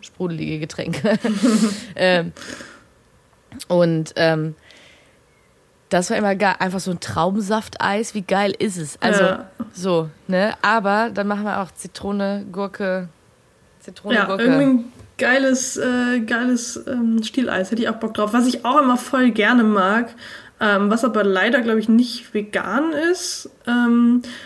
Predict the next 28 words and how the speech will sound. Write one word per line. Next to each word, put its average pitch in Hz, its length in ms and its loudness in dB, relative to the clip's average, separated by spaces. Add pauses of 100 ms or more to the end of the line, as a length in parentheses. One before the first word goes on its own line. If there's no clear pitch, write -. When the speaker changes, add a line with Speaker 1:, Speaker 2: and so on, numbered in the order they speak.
(140)
Speaker 2:
ist 226 220 0
Capri-Eis. 196 1120 -2 (760)
Uff, - 460 -8
dass 214 240 -2
es - 80 -6
in 240 100 0
der 233 100 6
Mitte 269 200 6
so 240 100 4
Speaker 1:
Doch, 226 120 4
Speaker 2:
Vanilleeis 269 540 6
Speaker 1:
Cap-, - 100 0
Speaker 2:
hat 277 120 -2
und 254 100 2
Speaker 1:
nee, 240 60 4
Speaker 2:
außen 240 300 4
Speaker 1:
das 226 160 2
ist, 214 60 -2
Speaker 2:
Orange. 247 280 4
Speaker 1:
das 302 260 2
ist, 285 80 -8
das 208 120 -8
ist 202 140 -12
dieses 214 220 -8
Kuyamara-Eis. 196 1200 -2 (540)
Speaker 2:
Kuyamara? 190 240 -2 (120)
Speaker 1:
Das 226 180 -2
Capri, 277 580 0